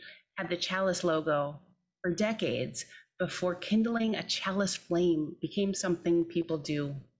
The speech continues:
in worship, became a standard ritual at the beginning of so much of what we do. Children's classes, youth groups, and women's small groups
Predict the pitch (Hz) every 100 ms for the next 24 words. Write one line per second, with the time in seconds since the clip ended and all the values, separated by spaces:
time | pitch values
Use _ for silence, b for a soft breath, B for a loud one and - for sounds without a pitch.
0 | _ 151 147 143 135 131 123 - _ _
1 | _ _ _ _ - 151 165 156 147 139
2 | - - - 185 196 185 165 165 170 156
3 | 147 - - 151 151 175 175 156 139 -
4 | - 208 196 165 - - 139 135 - 135
5 | - - - - _ _ _ _ _ _
6 | _ _ _ _ _ _ _ _ _ _
7 | B B - - 226 226 208 - 208 180
8 | 180 - 180 175 170 - 165 202 208 -
9 | 180 170 - 156 175 202 208 190 185 175
10 | 156 156 151 143 - -